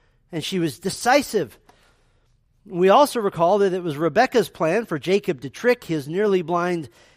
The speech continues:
elderly father Isaac into giving Jacob the all-important family blessing of God. But Rebekah, listen carefully, in her own human fashion, in her flawed way,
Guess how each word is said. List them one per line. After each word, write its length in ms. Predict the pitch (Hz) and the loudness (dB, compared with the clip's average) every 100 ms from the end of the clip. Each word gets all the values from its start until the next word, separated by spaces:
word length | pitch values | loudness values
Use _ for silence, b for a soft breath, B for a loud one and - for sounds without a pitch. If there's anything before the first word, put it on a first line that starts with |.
| b | b
elderly 380 | 196 185 175 165 | 0 2 0 0
father 420 | 190 175 170 151 | 2 2 2 2
Isaac 400 | 170 185 269 - | 0 0 -4 -4
into 200 | 151 143 | -4 0
giving 320 | 175 180 147 | 0 0 -4
Jacob 400 | 139 208 202 147 | 0 0 0 -4
the 100 | 151 | 0
all-important 720 | 175 214 220 160 185 196 165 | 2 4 4 2 -4 -8 -6
family 320 | 185 190 180 | -6 -4 -4
blessing 400 | 139 160 165 208 | -4 -4 -4 -6
of 140 | 160 113 | -6 -4
God. 340 | 147 190 247 - b b b b _ | -2 0 0 -4 b b b b _
But 240 | 165 220 247 | -4 -2 4
Rebekah, 760 | 247 175 277 - 190 185 180 - | 4 4 0 2 2 2 -2 -10
listen 300 | 190 202 262 | -12 -8 -8
carefully, 480 | 240 285 - 202 226 | -4 -4 -2 -2 -2
in 120 | 254 | -4
her 220 | 196 208 | -4 -4
own 300 | - 247 330 | 0 2 2
human 460 | 269 - 269 240 175 | -2 -6 -4 -4 -4
fashion, 580 | - 214 240 - 156 143 b b b | 0 0 0 -4 -8 -8 b b b
in 160 | 196 202 | 0 2
her 120 | 220 | 0
flawed 520 | - 208 247 277 170 | 0 2 4 4 2
way, 460 | 196 214 170 147 | 0 0 0 -2